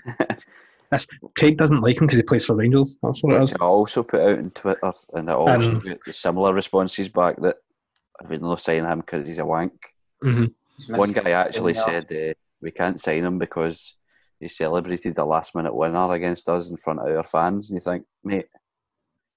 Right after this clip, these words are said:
Speaker 1: you
Speaker 2: <laughs>
Speaker 1: expecting your players to, like, see if our players didn't do that, I'd be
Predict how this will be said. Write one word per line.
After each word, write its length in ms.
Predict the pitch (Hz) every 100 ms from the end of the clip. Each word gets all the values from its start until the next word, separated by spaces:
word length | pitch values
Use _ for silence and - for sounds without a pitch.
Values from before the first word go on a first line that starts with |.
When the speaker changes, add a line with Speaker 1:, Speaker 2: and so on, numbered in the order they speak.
| _ _ _
Speaker 1:
you 340 | 196 156 190 156
Speaker 2:
<laughs> 60 |
Speaker 1:
expecting 720 | 151 143 165 113 107 - 135 123
your 140 | 127
players 380 | - 117 117 117
to, 160 | -
like, 260 | 76 131 62
see 180 | - 151
if 140 | 151
our 80 | 131
players 300 | 127 113 107
didn't 260 | 113 110 95
do 140 | 104 110
that, 220 | 117 107
I'd 140 | 107
be 140 | 101